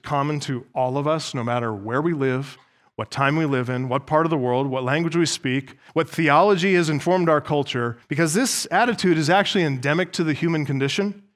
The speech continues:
But they believed that the wealthy had a greater advantage of entering the kingdom and attaining salvation than anyone else.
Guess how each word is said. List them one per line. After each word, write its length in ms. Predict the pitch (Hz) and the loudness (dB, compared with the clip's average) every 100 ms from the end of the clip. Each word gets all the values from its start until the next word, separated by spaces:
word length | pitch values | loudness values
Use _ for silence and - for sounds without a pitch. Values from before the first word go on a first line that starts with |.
| - | -6
But 100 | 175 | 2
they 140 | 202 | 4
believed 460 | 247 269 214 202 190 | 4 4 4 4 4
that 260 | 185 165 170 | 2 2 0
the 80 | |
wealthy 500 | 151 147 240 - 147 | 0 4 2 2 0
had 160 | 139 156 | 2 2
a 60 | 151 | 2
greater 340 | 151 202 240 | 2 4 4
advantage 460 | 208 147 151 160 147 | 2 2 0 0 0
of 40 | |
entering 300 | 151 180 190 | 0 2 0
the 60 | 180 | 0
kingdom 340 | 160 147 151 | 0 0 0
and 100 | 151 | 0
attaining 380 | 147 160 156 165 | 0 0 0 2
salvation 520 | 170 147 139 131 147 | 2 2 2 0 0
than 140 | 147 | 0
anyone 380 | 135 131 131 131 | -2 -2 -2 -2
else. 460 | 120 107 - - | -2 -4 -6 -12